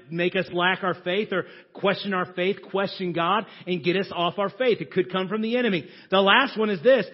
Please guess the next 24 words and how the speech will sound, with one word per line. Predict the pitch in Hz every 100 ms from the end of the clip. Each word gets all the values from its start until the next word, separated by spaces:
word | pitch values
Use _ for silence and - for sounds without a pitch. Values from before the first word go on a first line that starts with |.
| -
It's | 226 -
because | 220 190 240
we | 214
live | 233 233
in |
a | 208
broken | 185 247 247 240 233
world. | 247 247 175 - - _ _ _ _ _ _ _ _ _ _
We | 208
live | 277 277 254
in |
a | 220
world | 196 240 254 247
full | 254 247
of | 202 - -
sin. | 285 269 156 - - _ _ _
We | 220
live | 302 277
in | 208 190
a |
world | 247 262 -
full | 254
of | 214 -
evil. | - 269 294 262 247 165 -